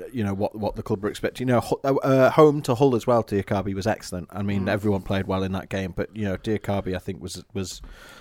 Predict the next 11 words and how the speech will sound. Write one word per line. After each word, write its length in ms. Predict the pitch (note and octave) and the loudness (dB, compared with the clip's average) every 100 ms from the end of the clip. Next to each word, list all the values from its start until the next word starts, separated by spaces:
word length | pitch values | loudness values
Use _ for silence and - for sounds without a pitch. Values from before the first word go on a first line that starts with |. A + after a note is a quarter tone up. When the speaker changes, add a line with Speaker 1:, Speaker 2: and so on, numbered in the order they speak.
| _ | _
Speaker 1:
uh, 420 | G2+ F#2+ F#2+ F#2 - | -8 -4 -4 -4 -4
was 220 | B2+ G2 | -4 -4
especially 480 | F#2+ - F#2+ - F#2+ | -6 -4 -4 -4 -6
good 180 | G2 F#2+ | -4 -4
in 80 | F#2+ | -4
that 200 | F#2+ - | -6 -4
game. 260 | G2 F#2+ | -4 -4
So 300 | F#2 - G#2 - - - - | -4 0 0 -2 -16 -18 2
Speaker 2:
In 140 | G#3+ | 6
a 60 | |
Speaker 1:
yeah, 80 | A#3 | 8